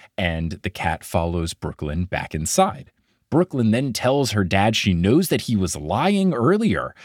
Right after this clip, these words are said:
and just went to the dry cleaners to get Dale's suit within this hour of time. So I turned it over to the two of you. How did Brooklyn know her dad was lying?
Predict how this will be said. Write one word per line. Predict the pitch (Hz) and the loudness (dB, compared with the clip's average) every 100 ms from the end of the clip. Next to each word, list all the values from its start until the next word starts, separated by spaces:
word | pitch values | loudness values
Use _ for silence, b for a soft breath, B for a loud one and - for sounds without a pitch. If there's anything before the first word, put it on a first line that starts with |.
| B B 107 | B B -4
and | 104 85 | -2 -2
just | - 135 165 123 | 0 0 0 0
went | 113 160 - | 2 2 2
to | 156 | -2
the | 131 | 0
dry | 123 131 160 | 0 0 0
cleaners | 98 82 85 - | 0 0 -2 -2
to | 104 | -2
get | 101 104 - | 2 0 2
Dale's | 98 90 82 | 0 0 0
suit | - 156 113 B B | 0 2 0 B B
within | 85 95 107 104 95 | -2 0 2 4 4
this | 98 - - | 2 -2 -4
hour | 82 80 87 90 | -4 -2 -2 -2
of | - | -4
time. | 117 127 65 - _ B - | -4 -4 -4 -12 _ B -2
So | - | 2
I | 95 | 2
turned | - 92 | 2 2
it | 90 | 2
over | 95 90 | 2 0
to | 87 | -2
the | 87 | -4
two | 92 82 | 0 0
of | |
you. | 101 120 - B - | 0 -2 -4 B -2
How | 110 107 | 2 2
did | 160 143 | 0 0
Brooklyn | 101 113 139 117 | 0 2 2 2
know | 80 87 | 2 0
her | 135 | -2
dad | 127 80 - 95 | -2 -4 -4 -4
was | 151 175 | -2 0
lying? | 190 202 175 85 78 76 73 | 0 0 0 0 -2 -4 -6